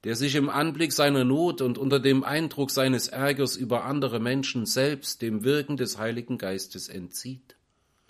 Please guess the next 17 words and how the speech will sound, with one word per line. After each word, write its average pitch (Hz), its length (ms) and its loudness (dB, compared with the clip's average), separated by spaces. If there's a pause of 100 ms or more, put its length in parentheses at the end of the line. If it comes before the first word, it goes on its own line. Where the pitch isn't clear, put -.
(800)
Dieser 147 240 -2
Torheit 151 440 2
wollte 147 220 4
Paulus 147 420 2
mit 143 140 -2
unseren 139 420 4
Predigtworten 127 680 -2
vorbeugen. 113 720 -8 (920)
Damals 135 420 4
in 127 200 0
Korinth 143 480 2
haben 151 240 0
seine 147 320 2
Worte 143 300 0
auch 139 200 -2
Wirkung 170 360 -2
gezeigt. - 680 -12